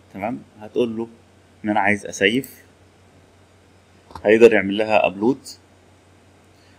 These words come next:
ممكن تقول له أنا عايز حد يراجع على الشغل بتاعي، وده أفضل.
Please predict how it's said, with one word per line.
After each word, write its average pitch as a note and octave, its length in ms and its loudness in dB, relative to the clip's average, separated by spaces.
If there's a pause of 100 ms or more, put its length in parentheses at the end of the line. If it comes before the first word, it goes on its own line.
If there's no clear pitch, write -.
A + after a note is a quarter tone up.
(100)
ممكن A#2 220 -10
تقول A#2+ 180 2
له A#2 160 2
أنا G#2 100 -2
عايز A2+ 140 -2
حد A2 240 2
يراجع G2+ 340 2
على G2 300 0 (180)
الشغل G2 300 -8
بتاعي، G#2+ 300 -2
وده G2+ 280 -2
أفضل. A2 360 -2